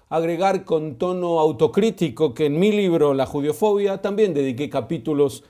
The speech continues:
a Francia, Alemania, Rusia, Estados Unidos, Argentina, pero España tampoco tuvo su capítulo apropiado. Y es extraño, decía, porque la judiofobia en España está muy presente. En un estudio sobre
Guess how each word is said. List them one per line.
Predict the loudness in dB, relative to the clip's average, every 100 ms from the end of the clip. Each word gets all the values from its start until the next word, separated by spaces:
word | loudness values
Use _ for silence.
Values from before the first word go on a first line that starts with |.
| _ -14
a | -4
Francia, | 0 2 0 -2
Alemania, | 0 0 0 0
Rusia, | -2 -2 -2 -8
Estados | -8 -6 -6 -6
Unidos, | -4 -2 -2 -4
Argentina, | -10 -8 0 2 2 0 -8 _ _ _ _ _ _ -6
pero | -6
España | -2 0 0 0
tampoco | -2 -4 2 2 4 2
tuvo | 0 -2
su | -2
capítulo | -4 -4 -2 -2
apropiado. | -4 -8 -6 -6 -8 -18 _ _ _ _ _ _ _ _ _ _ _ -2
Y |
es | -2 -2
extraño, | -4 -2 -2 -2 -6
decía, | -8 -8 -8 -6
porque | -10 -8 -8
la | -8
judiofobia | -8 -8 -6 -4 -4
en | -4
España | -10 -10 -8 -10 -14 -20 _ _ _ -20
está | -10 -8 -8 -12 _ _ -8
muy | -2 0
presente. | 0 -4 -6 -6 -6 -8 -16 -20 -20 _ _ _ _ -6
En | 0
un | 2
estudio | 0 0 2 2 0
sobre | 0 -2 0 -2